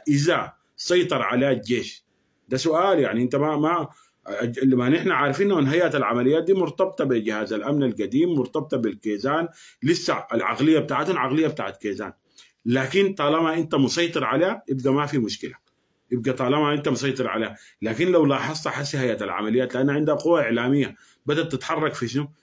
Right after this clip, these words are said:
في إنها تتحرر من، من شنو؟ من، من الجيش. نفس الكلام اللي كان بيعمله عميتي، إنه كان داير يتحرر من الجيش. لغى المادة خمسة، حل هيئة العمليات دي ذاتها. الكلام ده إذا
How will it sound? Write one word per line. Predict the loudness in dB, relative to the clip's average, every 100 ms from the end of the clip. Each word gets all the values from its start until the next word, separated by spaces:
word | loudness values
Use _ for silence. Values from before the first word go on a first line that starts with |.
| _
في | 2
إنها | 2 0
تتحرر | -4 -4 -2 0 0 0
من، | 0 -2 -6
من | -10
شنو؟ | -8 -8 -8 -12 _ _
من، | 2 2 4
من | 4
الجيش. | 2 2 2 2 -2
نفس | -2 -2
الكلام | -2 0 2 2
اللي | 0
كان | -2 -2
بيعمله | 0 -2 0
عميتي، | -2 -4 -6 -12 -16 -6
إنه | 0 0
كان | 2 2
داير | 2
يتحرر | 0 -2 -2 0 2
من | 2 0
الجيش. | -2 -2 -4 -4 _ _ _
لغى | 0 2 2
المادة | 4 2 -2 -6
خمسة، | -4 -4 -4 -4 -6 -8 _ _ _ _ _ -12 -8 -6
حل | -2 2 2
هيئة | 2 0 0
العمليات | -2 -2 0 2 2 0
دي | -2
ذاتها. | -2 -2 -4 -10 _ _ _ -6
الكلام | -6 -2 2 2 2
ده | 2 0 -4 _ _ _ _ _ _ _ _ _ -2
إذا | 0 2 0 -2